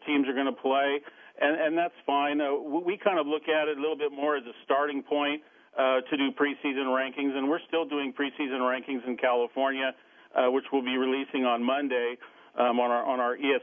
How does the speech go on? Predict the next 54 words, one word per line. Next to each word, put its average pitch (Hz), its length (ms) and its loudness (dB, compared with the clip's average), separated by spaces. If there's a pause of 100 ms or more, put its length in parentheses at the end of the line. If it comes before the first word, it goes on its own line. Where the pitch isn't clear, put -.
P 135 180 2
N 127 240 0 (120)
Cal 131 200 2
High 127 240 -2
Sports 143 280 0 (100)
site. 123 260 0 (480)
And, 139 400 2
uh, 127 340 2 (460)
uh, 143 160 2 (120)
so, 175 100 4
I 170 40 2
mean, 180 160 -2
we, 202 160 -4
we 170 340 -2
kinda 190 180 2
look 170 200 -4
at 151 80 0
more 151 240 0
as 131 60 -6
a 131 80 -12 (100)
starting 147 380 0
point 151 520 -4
and, 143 240 0
and 131 360 -2
take 156 200 0
into 151 220 0
more, 147 480 0 (400)
uh, 147 220 4
a - 20 0
little 185 200 0
bit 165 240 0
more 156 440 0
of 120 80 -6
what 147 200 0
happened 147 400 -2
in 135 60 -6
the 127 80 -2
past, 143 500 0
that 135 120 2
it 120 140 -4
does 143 300 2
have 143 200 2 (140)
some 143 260 0
value. 143 400 0
You 139 220 -6
can't 139 180 0
just 139 140 -8 (240)
discount 135 560 0
everything 135 400 0
that's 123 140 -2
happened 131 320 0
in 127 80 -2
the 120 80 -2
past. 127 400 0